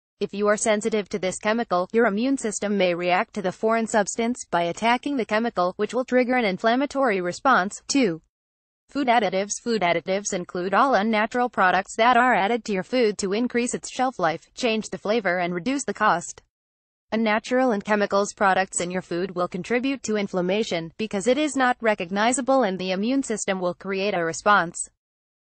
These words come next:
These include preservatives, artificial sweeteners, artificial flavors and colors. Three. M S G. M S G has been shown to increase the development of significant inflammation,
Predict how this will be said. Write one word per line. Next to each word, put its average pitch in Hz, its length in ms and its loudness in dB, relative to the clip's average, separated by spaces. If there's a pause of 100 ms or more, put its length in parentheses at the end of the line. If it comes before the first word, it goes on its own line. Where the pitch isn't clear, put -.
(140)
These 302 240 2
include 233 400 0
preservatives, 208 800 -2
artificial 220 480 -2
sweeteners, 208 640 -2
artificial 208 480 0
flavors 240 440 0
and 175 120 -4
colors. 170 400 -2 (140)
Three. 247 300 -6 (640)
M 240 160 0
S 294 200 0
G. 196 220 -2
M 226 140 0
S 233 180 0
G 269 220 -2
has 190 200 2
been 185 140 -4
shown 170 380 -4
to 208 140 -4
increase 226 420 -4
the 190 100 -8
development 208 600 2
of 214 120 -2
significant 240 720 -2
inflammation, 185 760 -2